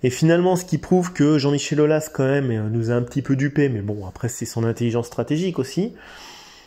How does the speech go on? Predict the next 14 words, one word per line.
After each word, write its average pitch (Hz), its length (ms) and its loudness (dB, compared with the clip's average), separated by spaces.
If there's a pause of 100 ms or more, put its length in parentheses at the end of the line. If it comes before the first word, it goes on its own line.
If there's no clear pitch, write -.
(140)
c'est 139 320 0
que, 131 420 6
à 131 80 4
la 131 100 2
base, 165 240 2
il 135 60 -2
n'était 120 240 0
pas 190 180 2
forcément 147 440 -4
question 151 360 -2
que 156 60 -2
Jean-Michel 131 400 -2
Aulas 143 260 0
vende 135 220 0